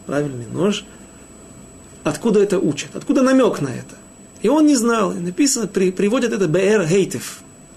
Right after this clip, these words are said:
один из комментаторов, э, э, Шульхана Руха, Беэр Гейтев говорит,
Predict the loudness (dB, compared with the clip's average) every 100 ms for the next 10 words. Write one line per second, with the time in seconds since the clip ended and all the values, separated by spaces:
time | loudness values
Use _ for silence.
0 | -20 -8 -8 -6 -6 -6 -6 -8 -4 -2
1 | -2 -4 -6 -4 -8 -10 -10 -10 -12 -18
2 | -20 -20 -20 -4 -2 0 0 2 2 2
3 | 0 -2 -6 -10 -4 -2 0 0 0 -4
4 | -2 0 2 2 2